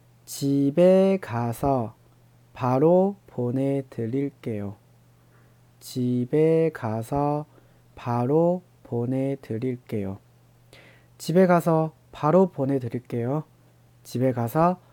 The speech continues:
바로 보내드릴게요. 아, 回家马上给你发。哎，有的时候我们出门在外啊，我们在外面啊，然后突然领导啊，或者说老师啊，哈，怎么样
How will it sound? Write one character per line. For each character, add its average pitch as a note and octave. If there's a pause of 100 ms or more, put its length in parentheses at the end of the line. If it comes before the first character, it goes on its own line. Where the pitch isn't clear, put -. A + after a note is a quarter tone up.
(160)
바로 D#3+
보내드릴게요. A2+ (280)
아, - (260)
回家马上给你发。哎，有的时候我们出门在外啊，我们在外面啊， D#3 (260)
然 A#2+
后 C#3
突 E3+
然 D3
领 C3+
导 C3+
啊， A2+
或 B2
者 A2+
说 A2
老 G#2+
师 C#3
啊， C#3
哈， C3
怎 B2+
么 A2+
样 A#2+